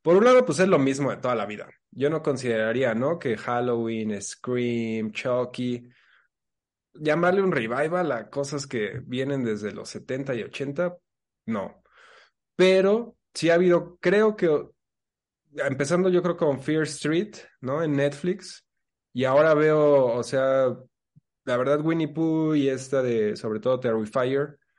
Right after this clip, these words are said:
que sí están atrayendo, <laughs> más allá de su calidad de Winnie Pooh, sí están atrayendo un público más joven. Eso para mí,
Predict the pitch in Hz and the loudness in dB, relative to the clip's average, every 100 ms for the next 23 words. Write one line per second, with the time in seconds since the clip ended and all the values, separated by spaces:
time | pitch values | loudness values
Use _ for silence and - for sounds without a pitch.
0 | _ _ - 127 160 156 180 170 170 131 | _ _ -10 -8 -6 -2 0 0 2 2
1 | 139 170 147 165 180 214 185 190 196 156 | 2 2 2 2 2 4 4 4 2 -2
2 | - 117 120 131 139 135 127 135 117 113 | -2 0 2 2 2 0 -2 -4 -6 -8
3 | 123 131 120 - 127 123 107 107 117 113 | -10 -12 -10 -6 -6 -4 -4 -4 -4 -6
4 | 113 113 110 107 107 110 - 143 156 180 | -6 -6 -6 -6 -6 -6 0 2 2 -6
5 | _ _ _ _ _ _ 131 135 147 131 | _ _ _ _ _ _ -6 -4 0 0
6 | 120 120 131 139 | 2 0 -2 -4